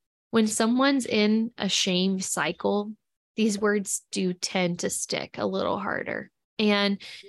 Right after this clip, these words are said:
so some words to avoid are things like addict or alcoholic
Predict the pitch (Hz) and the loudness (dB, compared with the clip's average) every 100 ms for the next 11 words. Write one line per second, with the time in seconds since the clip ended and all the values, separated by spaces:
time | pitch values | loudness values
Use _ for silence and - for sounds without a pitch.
0 | - - 247 233 226 - - 254 220 214 | -8 2 4 6 4 0 0 2 4 4
1 | 240 269 254 - 240 202 185 190 262 226 | 4 2 -2 -2 2 2 2 4 6 4
2 | 185 180 190 196 190 185 185 180 175 180 | 4 0 -2 -2 0 0 -2 -2 0 0
3 | - - _ _ _ _ - 190 175 120 | -4 -14 _ _ _ _ 0 2 2 0
4 | 104 - - - _ _ 220 196 190 - | -2 -4 -6 -6 _ _ 2 4 4 2
5 | 208 214 202 202 185 - 104 107 - - | 0 0 0 -2 0 -2 -2 -4 -6 -10
6 | - | -18